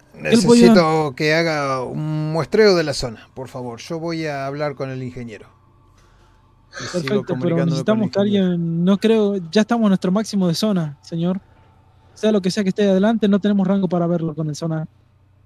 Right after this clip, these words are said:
Speaker 2: Mm, me rasco la barbilla. ¿Cómo lo hacían en los tiempos? <laughs>
Speaker 1: Capaz que algún ingeniero pueda repararlo o mejorarlo.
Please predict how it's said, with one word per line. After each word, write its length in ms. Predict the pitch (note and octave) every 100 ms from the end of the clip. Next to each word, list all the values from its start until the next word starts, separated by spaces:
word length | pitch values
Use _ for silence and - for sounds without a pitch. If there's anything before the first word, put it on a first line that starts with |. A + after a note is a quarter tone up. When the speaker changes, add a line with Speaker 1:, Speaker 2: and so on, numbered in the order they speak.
| _ _ _ _ _ _ -
Speaker 2:
Mm, 720 | G2 F#2+ F#2+ G2+ - - -
me 60 | G2+
rasco 260 | G2+ - G2+
la 80 |
barbilla. 400 | F2+ E2+ E2+ - - _ _ - _ _ _ _ _ _ _
¿Cómo 300 | _ A#2+ A#2
lo 100 | A2
hacían 380 | G2+ - G#2+ G2+
en 100 | G#2
los 140 | F#2+ -
tiempos? 680 | G#2+ G2 F#2+ G2+ - - - - - - -
<laughs> 1300 | B2+ - C#3 - C#3+ - C#3 - _ - - - - _
Speaker 1:
Capaz 280 | E3 A#3 A3+
que 480 | B3+ G#3 F#3 F3 E3
algún 1000 | E3 E3 F#3 F#3+ F3+ F3 E3+ E3 D#3+ D#3+
ingeniero 480 | D#3+ E3+ F3 F#3+
pueda 220 | E3 F3+ E3+
repararlo 480 | E3 D#3+ F3 F#3
o 20 | D#3+
mejorarlo. 460 | D3+ D#3+ F3 F3